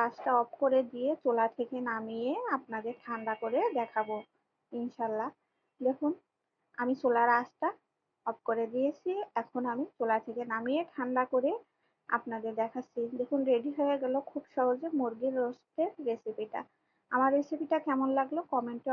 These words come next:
অবশ্যই, অবশ্যই জানাবেন। আমার রেসিপিটা ভালো লাগলে সবার সাথে শেয়ার করবেন। যারা আমার YouTube চ্যানেল থেকে রেসিপিটা দেখছেন, তারা আমার YouTube চ্যানেলটা সাবস্ক্রাইব করে রাখবেন। যারা আমার Facebook পেজ থেকে রেসিপিটা দেখছেন, তারা আমার Facebook পেজটা ফলো করে রাখবেন এরকম নিত্য নতুন রেসিপি পেতে।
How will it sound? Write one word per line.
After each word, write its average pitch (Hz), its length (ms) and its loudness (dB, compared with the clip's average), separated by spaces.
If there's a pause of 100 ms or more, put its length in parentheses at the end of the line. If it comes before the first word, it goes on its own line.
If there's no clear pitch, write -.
অবশ্যই, 277 360 -2
অবশ্যই 302 360 -4
জানাবেন। 269 320 0 (100)
আমার 240 200 -2
রেসিপিটা 233 360 -6 (120)
ভালো 254 240 -2
লাগলে 302 200 -2 (120)
সবার 240 240 -4
সাথে 233 180 -10 (100)
শেয়ার 226 200 -4 (100)
করবেন। 233 240 -8 (920)
যারা 277 340 6
আমার 302 200 6
YouTube 339 280 -2
চ্যানেল 339 300 0
থেকে 349 220 -2
রেসিপিটা 294 420 -2
দেখছেন, 262 280 -2
তারা 302 180 4
আমার 247 160 0
YouTube 262 280 -6
চ্যানেলটা 285 420 0
সাবস্ক্রাইব 294 480 -2
করে 240 160 0 (100)
রাখবেন। 220 300 -6 (160)
যারা 233 180 0 (100)
আমার 233 220 -2
Facebook 269 320 -2
পেজ 302 200 -6
থেকে 294 200 0
রেসিপিটা 254 400 -2
দেখছেন, 240 300 -8
তারা 262 180 0
আমার 226 180 -6
Facebook 269 320 -4
পেজটা 302 300 -6
ফলো 233 240 -2
করে 220 240 -4
রাখবেন 220 280 -8 (140)
এরকম 247 300 -6 (100)
নিত্য 269 200 -2 (120)
নতুন 320 180 -4 (100)
রেসিপি 247 400 -6
পেতে। 226 260 -6